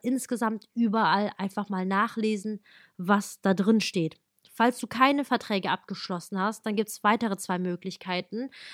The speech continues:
Es gibt einerseits die Möglichkeit, die ich persönlich präferiere, nämlich sich immer mit der betroffenen Person, in allererster Linie eure Hochzeitslocation, aber in zweiter Linie natürlich mit euren Hochzeitsdienstleistern,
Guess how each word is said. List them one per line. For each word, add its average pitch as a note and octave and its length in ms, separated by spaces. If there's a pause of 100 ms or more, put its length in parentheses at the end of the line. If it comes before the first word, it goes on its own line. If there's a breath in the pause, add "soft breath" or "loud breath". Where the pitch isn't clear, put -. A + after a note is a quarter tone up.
(120)
Es - 160
gibt - 160
einerseits C4 560
die A#3+ 80
Möglichkeit, A#3 640
die - 220
ich C4+ 180
persönlich B3 460
präferiere, A#3 760 (400 loud breath)
nämlich A3 340
sich - 220 (140)
immer D4+ 400
mit B3 180
der G#3 60
betroffenen A3+ 560
Person, A3 500 (460 loud breath)
in G#3 120
allererster A#3+ 580
Linie A#3 240
eure F#3 260
Hochzeitslocation, C4 960
aber G#3 100
in G3+ 60
zweiter A3+ 340
Linie A#3 280
natürlich A3 340
mit A3+ 100
euren F#3 260
Hochzeitsdienstleistern, A#3 1080